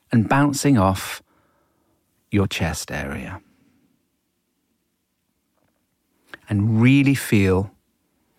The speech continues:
the beautiful feeling of being lit up with that healing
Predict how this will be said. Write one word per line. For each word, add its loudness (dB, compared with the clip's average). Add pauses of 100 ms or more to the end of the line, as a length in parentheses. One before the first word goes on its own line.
(260)
the -12
beautiful 0 (1120)
feeling 2
of -6
being 2
lit 0 (240)
up 0 (600)
with -2
that -2
healing 0